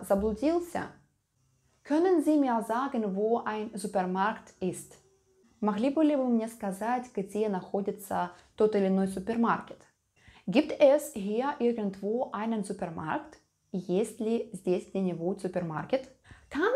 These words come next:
ich dorthin zu Fuß gehen? Могу ли я туда пешком дойти? Wie komme ich dorthin? Как мне туда добраться?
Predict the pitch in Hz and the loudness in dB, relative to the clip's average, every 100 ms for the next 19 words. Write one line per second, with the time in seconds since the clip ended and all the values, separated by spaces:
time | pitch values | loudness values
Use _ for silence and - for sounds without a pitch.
0 | - 330 330 - 277 240 285 - 277 254 | 2 2 2 -2 0 4 4 2 -2 -2
1 | 247 220 262 320 - 208 170 180 277 - | -2 -4 -4 -6 -4 -2 0 0 -2 -6
2 | - 202 202 196 294 311 294 247 247 247 | -8 -4 -2 0 2 2 0 0 -2 -2
3 | 240 - 294 359 220 180 - 185 - _ | -4 -2 0 4 4 4 -2 -10 -12 _
4 | _ - - - 208 247 392 - 302 285 | _ -20 -20 -4 4 6 6 4 2 4
5 | 240 233 - - 196 180 - 165 185 - | 4 0 -6 0 0 0 -6 -10 -10 -14
6 | _ _ _ - 262 339 339 214 196 185 | _ _ _ -12 -6 -6 -2 0 2 0
7 | 170 190 180 175 202 190 202 - - | -2 -2 -2 0 0 0 0 -2 -8